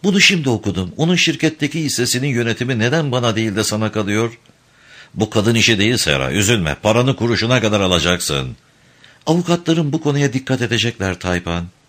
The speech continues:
Struan hiddetine güçlükle engel olarak kalktı. "Tayfun mevsimi geldi. Sonbahara kadar beklemen iyi olurdu."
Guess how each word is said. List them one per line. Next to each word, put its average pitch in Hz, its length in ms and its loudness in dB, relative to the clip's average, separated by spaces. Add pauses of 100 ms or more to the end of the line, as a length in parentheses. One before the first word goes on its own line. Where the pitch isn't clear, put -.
(400)
Struan 151 440 2
hiddetine 123 500 -2
güçlükle 107 520 -2
engel 98 280 0
olarak 76 400 -2
kalktı. 71 540 -4 (520)
"Tayfun 113 400 4
mevsimi 113 480 2
geldi. 73 560 0
Sonbahara 113 640 2
kadar 95 300 2
beklemen 95 400 2
iyi 85 160 2
olurdu." 76 600 -2